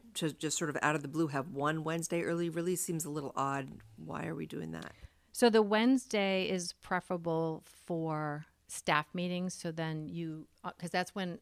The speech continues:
Speaker 2: um, all of the schools have their staff meetings on Wednesdays, like we have our board meetings on Wednesdays. And so what they can do with the early release is they've got from, I'm gonna make up twelve, they're different times, but let's say the kids leave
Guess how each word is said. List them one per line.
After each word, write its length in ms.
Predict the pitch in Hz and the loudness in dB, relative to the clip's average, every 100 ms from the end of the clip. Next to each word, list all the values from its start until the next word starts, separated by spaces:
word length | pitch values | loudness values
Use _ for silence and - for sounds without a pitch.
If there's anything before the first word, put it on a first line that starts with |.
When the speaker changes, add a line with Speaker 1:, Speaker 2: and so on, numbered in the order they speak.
| - | -6
Speaker 2:
um, 260 | 175 156 160 | -4 -4 -2
all 220 | 170 165 | 0 0
of 80 | 175 | -2
the 80 | 170 | -6
schools 420 | - - 170 180 | -8 -6 -4 -4
have 160 | 180 170 | -6 -6
their 100 | 160 | -8
staff 320 | - 165 165 | -6 -6 -6
meetings 300 | 190 185 196 | -6 -6 -6
on 140 | 196 | -6
Wednesdays, 460 | 190 196 190 202 202 | -4 -6 -4 -6 -4
like 140 | 165 | -6
we 100 | 175 | -6
have 120 | 170 160 | -8 -8
our 80 | |
board 260 | 160 165 160 | -6 -6 -6
meetings 380 | 170 180 196 196 | -8 -8 -10 -10
on 160 | 208 | -10
Wednesdays. 500 | 208 214 214 220 226 - _ - - - | -10 -10 -10 -12 -12 -16 _ -20 -20 -12
And 240 | - 175 - _ - | -8 -8 -8 _ -12
so 220 | - 196 | -6 -6
what 280 | 180 185 - | -4 -6 -4
they 140 | 185 | -4
can 220 | 185 196 180 | -4 -6 -6
do 200 | 190 180 | -4 -4
with 140 | 175 _ _ _ - | -6 _ _ _ -10
the 160 | - | -6
early 300 | 185 180 170 | -2 -2 -2
release 420 | 165 170 180 180 175 | -6 -6 -6 -6 -10
is 120 | 160 | -8
they've 220 | 165 165 | -6 -6
got 160 | 175 - | -6 -6
from, 300 | - 160 151 - - | -6 -8 -8 -12 -10
I'm 80 | 170 | -6
gonna 120 | 190 | -4
make 220 | 170 160 | -4 -4
up 120 | 165 - | -8 -12
twelve, 360 | - 147 135 - | -6 -4 -4 -4
they're 100 | 151 | -6
different 480 | 147 160 - 156 147 - _ _ _ 196 233 - | -4 -6 -6 -10 -10 -14 _ _ _ -18 -18 -14
times, 460 | - 151 135 143 - | -6 -6 -4 -8 -6
but 320 | 151 - - - | -6 -6 -14 -6
let's 180 | 170 - | -6 -2
say 160 | 175 | -2
the 140 | 156 165 | -2 -6
kids 260 | - 160 160 | -6 -6 -4
leave 340 | 165 160 156 | -2 -2 -4